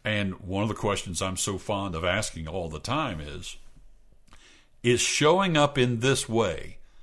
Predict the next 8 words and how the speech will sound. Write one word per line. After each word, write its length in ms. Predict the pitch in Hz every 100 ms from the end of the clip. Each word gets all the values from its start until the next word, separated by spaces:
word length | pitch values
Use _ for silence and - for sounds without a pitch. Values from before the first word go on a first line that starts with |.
| - - - 104
going 300 | 110 117 117
to 120 | 107
truly 880 | 90 - - 147 147 147 147 147 147
get 420 | 107 92 120 120
you 260 | 82 92 90
what 300 | 85 87 -
you 160 | 82
want? 360 | 76 - -